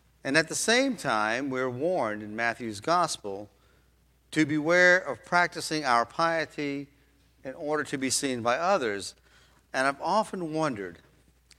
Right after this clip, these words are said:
how to reconcile that warning with walking around all day with ashes smudged on my forehead.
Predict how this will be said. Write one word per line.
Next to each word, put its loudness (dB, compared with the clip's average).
how 4
to 0
reconcile 2
that 2
warning -2
with -4
walking 0
around 4
all 6
day 6
with -2
ashes -2
smudged -4
on -8
my -4
forehead. 0